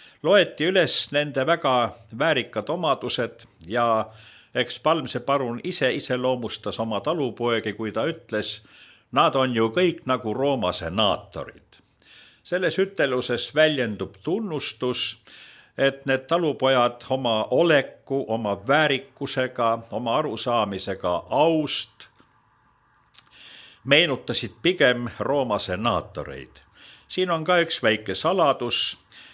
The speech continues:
mille tõttu siis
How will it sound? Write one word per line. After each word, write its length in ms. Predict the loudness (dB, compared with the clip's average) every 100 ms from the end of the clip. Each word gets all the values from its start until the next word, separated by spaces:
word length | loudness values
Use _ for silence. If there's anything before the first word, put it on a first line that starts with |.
| -20 _
mille 260 | -4 0 0
tõttu 720 | 0 -4 -8 _ 2 2 0 -6 -20 _ _ -14
siis 720 | -10 -6 -4 -2 -4 -4